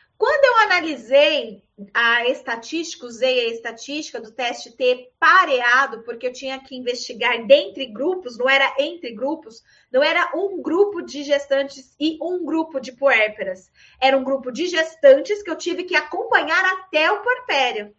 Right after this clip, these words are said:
tá? Então, desta forma, eu utilizei o teste T pareado próprio pra investigação das mesmas pessoas ao longo do tempo aí.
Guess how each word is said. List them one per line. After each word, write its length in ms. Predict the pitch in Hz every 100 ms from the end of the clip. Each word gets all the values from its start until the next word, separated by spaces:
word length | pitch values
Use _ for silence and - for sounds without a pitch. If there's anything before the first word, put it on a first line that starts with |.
| _ -
tá? 380 | 233 269 359 - _ _ -
Então, 260 | 262 311
desta 300 | 320 320 302
forma, 300 | 285 294 254
eu 80 | 311
utilizei 560 | 311 294 277 247 254 311
o 100 | 349
teste 580 | 277 247 294 - - 427 - -
T 380 | 254 269 - - _ _ -
pareado 1040 | 311 302 311 339 359 294 269 262 330 349 _ _ -
próprio 720 | 320 294 294 294 320 359 359
pra 260 | 302 277 277
investigação 880 | 285 294 - 285 285 - - 294
das 300 | 302 330 302
mesmas 460 | 262 311 403 381 392
pessoas 640 | 311 294 - 254 277 294
ao 100 | 302
longo 400 | 320 269 247 254
do 180 | 233 320
tempo 400 | - 240 247 247
aí. 320 | 302 311 415